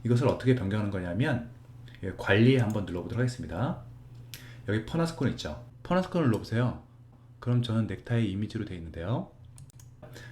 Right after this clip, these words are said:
자, 무료 퍼나스콘 전체 보기 메뉴 있죠? 요걸 한번 눌러보도록 하겠습니다. 그래서 여러분들 여러 가지가 있는데, 예, 이런 것들은 다 무료입니다. 그래서 여러분들이 마음에 드시는 거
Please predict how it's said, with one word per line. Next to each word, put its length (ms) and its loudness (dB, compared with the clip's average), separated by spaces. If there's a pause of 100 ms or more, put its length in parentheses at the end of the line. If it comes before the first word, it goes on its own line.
자, 320 -8
무료 460 6
퍼나스콘 480 -2
전체 340 -4
보기 420 -2
메뉴 200 -2
있죠? 360 -4 (200)
요걸 160 -2
한번 180 -2
눌러보도록 380 -6
하겠습니다. 500 -6 (1800)
그래서 220 8
여러분들 340 8
여러 160 10
가지가 280 6
있는데, 520 2 (100)
예, 140 -4
이런 180 0
것들은 260 2
다 100 -2
무료입니다. 680 0
그래서 300 -6 (280)
여러분들이 400 6
마음에 260 6
드시는 280 -2
거 240 -8